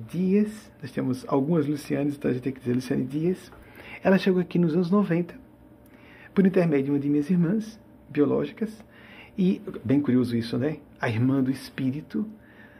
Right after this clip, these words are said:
às vezes, é muito mais irmã do que uma irmã biológica. Isso é um fenômeno comum. Vocês, quase todas e todos, se não vivem isso, conhecem pessoas que vivem isso, né?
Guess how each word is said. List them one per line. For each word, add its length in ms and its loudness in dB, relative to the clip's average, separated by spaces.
às 200 -2
vezes, 580 -2
é 80 -2
muito 460 4
mais 420 4
irmã 520 2
do 120 2
que 120 -2
uma 140 4
irmã 240 0
biológica. 640 -2
Isso 220 2
é 60 6
um 80 6
fenômeno 440 2
comum. 500 -2
Vocês, 720 -2
quase 320 2
todas 400 0
e 60 -6
todos, 380 -6
se 200 4
não 240 6
vivem 340 4
isso, 300 -8
conhecem 400 2
pessoas 320 -8
que 100 -8
vivem 320 -6
isso, 320 -12
né? 100 -2